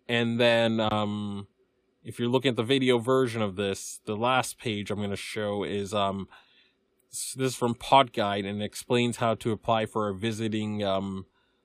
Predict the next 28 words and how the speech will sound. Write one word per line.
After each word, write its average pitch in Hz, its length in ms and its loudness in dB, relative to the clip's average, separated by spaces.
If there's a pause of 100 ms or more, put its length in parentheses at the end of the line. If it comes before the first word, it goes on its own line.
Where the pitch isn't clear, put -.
special 127 480 2
card 110 580 6 (140)
to, 107 260 -2
um, 98 480 -2
if - 160 -10
you're 104 460 -4
an 110 100 -4
out-of-state 113 540 2
patient, 110 400 -2
you 101 80 -2
have 98 160 -10
to 104 160 -6
fill 123 240 -2
out 113 220 0
this, - 180 -6 (320)
this, 120 320 -4
uh, 107 400 0 (360)
documentation 120 1080 4 (280)
to 117 80 -6
get 120 160 6
a 117 80 2
card 131 540 4
that 110 80 0
you 110 180 -4
can 107 160 -4
use 113 680 0 (120)
when 113 240 -4
you're 104 280 -2